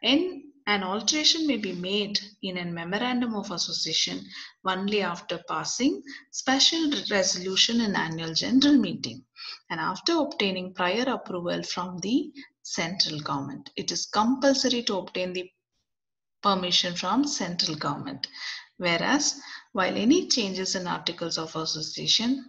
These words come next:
may be made by passing a special resolution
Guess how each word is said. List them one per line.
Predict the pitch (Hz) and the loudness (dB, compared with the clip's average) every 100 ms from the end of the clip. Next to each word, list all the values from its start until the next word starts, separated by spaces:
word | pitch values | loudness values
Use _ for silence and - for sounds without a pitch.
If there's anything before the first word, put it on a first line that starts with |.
| 214 | -6
may | 175 | -4
be | 165 180 175 - | -4 -6 -8 -10
made | 180 180 226 285 285 - - | -4 2 6 6 6 -4 -8
by | 190 160 - | -4 -4 -2
passing | 170 160 - - 262 311 - - - - - | -2 -2 -2 0 0 0 -8 -14 -14 -12 -6
a | 175 | -4
special | - - 175 - 175 175 175 | -4 -2 4 4 4 -2 -4
resolution | 160 160 160 156 151 147 - 302 | -4 -4 -6 -4 0 4 6 4